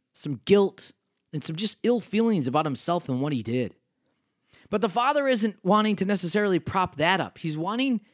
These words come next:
to prop up the idea that he is alive in that understanding. So for you, I want you guys to see yourself in this story. Like, where do you find yourself alive, understanding the things that you've done, not done, want to do, to do?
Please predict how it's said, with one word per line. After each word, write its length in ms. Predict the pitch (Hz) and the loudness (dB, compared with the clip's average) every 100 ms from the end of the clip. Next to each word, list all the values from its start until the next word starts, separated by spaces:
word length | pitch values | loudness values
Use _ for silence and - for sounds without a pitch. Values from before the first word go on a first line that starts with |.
| _ _ - | _ _ -8
to 100 | 165 | -6
prop 400 | - 226 226 202 | -2 0 2 2
up 180 | 196 - | 0 2
the 140 | 160 | 0
idea 520 | 147 123 151 143 139 - _ _ | 2 2 2 2 0 -6 _ _
that 100 | - | -6
he 120 | 131 214 | 2 2
is 100 | 139 | 2
alive 760 | 104 110 190 214 151 - _ _ _ _ - | 0 2 4 4 0 -6 _ _ _ _ -2
in 180 | 180 | 0
that 140 | 175 160 | 2 2
understanding. 720 | 139 120 - 117 110 87 - _ _ _ _ _ _ | 0 -2 -4 -6 -6 -8 -16 _ _ _ _ _ _
So 180 | - 247 | -2 -2
for 200 | - 233 | 2 2
you, 400 | 196 233 311 254 | 4 6 6 6
I 40 | |
want 240 | 190 240 233 | 4 2 -2
you 60 | |
guys 220 | 233 233 180 | 0 0 0
to 100 | 165 | -2
see 180 | - | -2
yourself 420 | 247 233 - 156 147 | -2 0 0 0 0
in 80 | |
this 120 | 127 113 | -4 -4
story. 560 | - 170 196 98 - _ _ _ _ _ _ _ - | 0 2 2 -2 -10 _ _ _ _ _ _ _ -6
Like, 220 | 165 - _ | -6 -6 _
where 460 | 147 139 233 302 330 | -2 4 6 6 6
do 100 | 233 | 4
you 220 | 196 226 | 4 4
find 420 | 202 175 208 208 | 2 0 2 2
yourself 540 | 151 156 - 131 156 - | 2 -2 -2 -2 -2 -2
alive, 680 | 131 120 139 147 110 90 - | -2 0 2 2 0 -4 -4
understanding 920 | 160 185 190 165 - 151 170 147 120 | -2 0 0 -2 -4 -2 -2 -2 -2
the 80 | 113 | -4
things 340 | - 175 170 | -4 -2 -2
that 120 | 160 | -4
you've 220 | 165 131 104 | -8 -8 0
done, 400 | 143 160 151 104 | 2 2 -2 -4
not 320 | 135 160 - | -2 -2 0
done, 360 | 156 160 156 | 0 0 -4
want 300 | 101 143 165 | -2 0 0
to 100 | - | -4
do, 420 | 139 147 156 165 165 | -2 2 2 2 -2
to 340 | - 156 170 | 2 4 4
do? 480 | 139 147 156 175 | 4 6 6 4